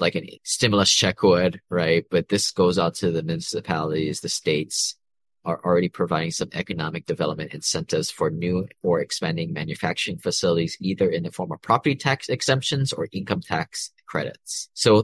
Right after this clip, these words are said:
some things that are not included in the final edition of the bill are changes to the carried interest requirements that would have had a tremendous negative impact on the multifamily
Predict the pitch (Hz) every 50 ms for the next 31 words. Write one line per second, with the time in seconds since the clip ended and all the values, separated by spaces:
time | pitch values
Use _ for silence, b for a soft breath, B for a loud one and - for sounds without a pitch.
0 | - - - - - 127 127 131 135 135 - 135 135 131 127 127 135 135 135 135
1 | - - - - 107 101 - - 104 98 95 92 95 104 - 104 - - 107 101
2 | 101 101 101 98 98 98 92 - - 98 98 95 95 92 92 95 - - - 95
3 | 95 92 90 87 87 87 85 - - - 90 85 - - - - 87 85 85 80
4 | 65 69 80 - - 98 87 85 90 85 - - 98 82 85 - - 101 90 82
5 | 76 - 87 87 - - 87 - - 85 - - 90 87 87 87 87 85 - -
6 | - 78 - 82 82 82 82 - - - - 95 87 85 80 - - 82 82 82
7 | - - - 82 87 87 87 85 - - - 82 82 - 80 78 - 85 85 80
8 | - 82 78 80 - - - 85 80 82 78 73 76 - - 80 73 - 95 95
9 | 98 98 95 - -